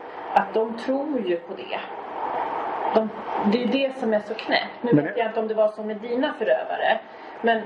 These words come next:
Speaker 1: men det, det är det som blir ännu mer vrickat på något sätt.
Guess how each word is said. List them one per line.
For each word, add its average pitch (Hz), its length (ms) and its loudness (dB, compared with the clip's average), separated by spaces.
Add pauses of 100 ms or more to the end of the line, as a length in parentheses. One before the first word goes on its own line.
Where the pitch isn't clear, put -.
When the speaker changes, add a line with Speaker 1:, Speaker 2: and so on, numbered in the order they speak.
(260)
Speaker 1:
men 220 180 2
det, 208 200 0
det 233 140 -4
är 233 80 2
det 233 220 0
som 233 200 0
blir 214 380 0
ännu 233 360 2
mer 170 260 0
vrickat 208 400 -4 (140)
på 233 60 -2
något 208 140 0
sätt. - 220 -2